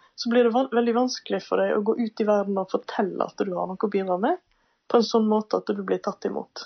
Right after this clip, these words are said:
ikke sant? Hvis du i utgangspunktet tror at du ikke kan, så kan du rett og slett ikke. Ikke sant? Altså, eh,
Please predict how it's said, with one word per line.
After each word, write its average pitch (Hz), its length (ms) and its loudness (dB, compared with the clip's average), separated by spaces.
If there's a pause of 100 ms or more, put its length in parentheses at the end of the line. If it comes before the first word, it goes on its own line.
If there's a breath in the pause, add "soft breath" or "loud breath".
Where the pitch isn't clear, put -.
(140)
ikke 214 220 -10
sant? 277 300 -2 (560)
Hvis 226 160 -2
du 247 120 0
i 240 180 2
utgangspunktet 214 880 -2
tror 214 340 -2
at 190 200 -4
du 202 100 -6
ikke 220 240 -6
kan, 302 240 -2 (360)
så 240 360 0 (220)
kan - 260 -2
du 170 80 0
rett - 200 -4
og - 60 -14
slett - 200 -4
ikke. 339 220 -4 (720)
Ikke 220 200 -2
sant? 254 220 0
Altså, 233 260 2 (500 loud breath)
eh, 214 400 4